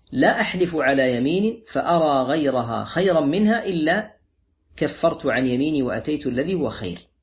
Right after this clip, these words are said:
هذا يمثل به جمع من أهل الأصول، ولكن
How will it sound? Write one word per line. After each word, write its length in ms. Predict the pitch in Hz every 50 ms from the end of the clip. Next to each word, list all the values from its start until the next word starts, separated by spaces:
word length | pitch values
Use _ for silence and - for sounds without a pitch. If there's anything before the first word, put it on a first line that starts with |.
| _ _ _ _ _ _ _ _ _ _ _ _ _ _ _ _ _ _
هذا 180 | - 202 185 165
يمثل 320 | 196 233 208 - 156 139
به 340 | 131 135 127 139 156 - - -
جمع 260 | 151 160 156 123 123
من 140 | 123 117 113
أهل 120 | 113 113
الأصول، 500 | - - - - 160 185 214 269 - - _ _ _ _ _ _ _ _ -
ولكن 600 | - 202 220 190 - - 196 214 220 - -